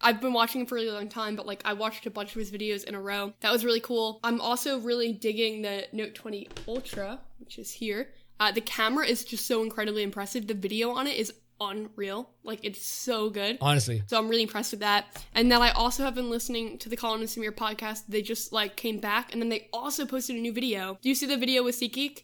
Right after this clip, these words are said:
Speaker 2: That was, that was actually the video that influenced me. Like, that was, like, my turning point for me and my channel.
Speaker 1: Really?
Speaker 2: I was like, "I loved watching a video like this. I wanna make videos like this. I wanna do breakdowns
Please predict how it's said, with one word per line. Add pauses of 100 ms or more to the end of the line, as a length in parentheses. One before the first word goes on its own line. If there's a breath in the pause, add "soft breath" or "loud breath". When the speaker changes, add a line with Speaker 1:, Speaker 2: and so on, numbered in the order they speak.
(140 soft breath)
Speaker 2:
That
was,
that
was
actually
the
video
that
influenced
me.
Like,
that
was,
like,
my
turning
point
for
me
and
my
channel.
Speaker 1:
Really?
Speaker 2:
I
was
like, (120)
"I
loved
watching
a
video
like
this.
I
wanna
make
videos
like
this.
I
wanna
do
breakdowns